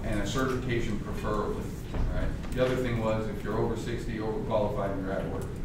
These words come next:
<laughs> That's all there is to it. Uh, so get your, collect your money while you're young. Right? Put it in the bank. Um, so I, I decided to go out and start my own company. But these things don't change, and the smaller the company is,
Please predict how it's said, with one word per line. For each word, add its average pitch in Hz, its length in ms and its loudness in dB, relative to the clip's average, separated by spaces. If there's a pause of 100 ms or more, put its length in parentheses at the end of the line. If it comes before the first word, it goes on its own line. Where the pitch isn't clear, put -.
<laughs> - 300 -2
That's - 160 0
all - 140 2
there - 120 0
is - 80 0
to - 120 0 (120)
it. - 60 -2 (480)
Uh, 123 220 -2
so - 100 -2 (120)
get 143 180 0
your, 135 160 2 (180)
collect 151 260 4
your 143 80 4
money 143 220 4
while 123 160 6
you're 113 180 4
young. 107 260 2 (400)
Right? 107 160 0
Put 135 160 4
it 135 40 8
in 123 120 6
the 113 60 4
bank. 107 200 2 (640)
Um, - 360 2 (120)
so 151 160 4
I, 147 200 8 (120)
I 143 120 2
decided 123 400 6
to 113 60 0
go 123 100 4
out 120 160 4
and - 40 0
start - 260 2
my 117 140 2
own 113 200 2
company. 117 340 4 (300)
But 123 180 2
these 180 220 2
things 139 260 2
don't 127 260 4
change, 156 340 2
and 120 140 2
the 113 40 2
smaller - 460 2
the 147 120 2
company 160 380 4
is, - 320 2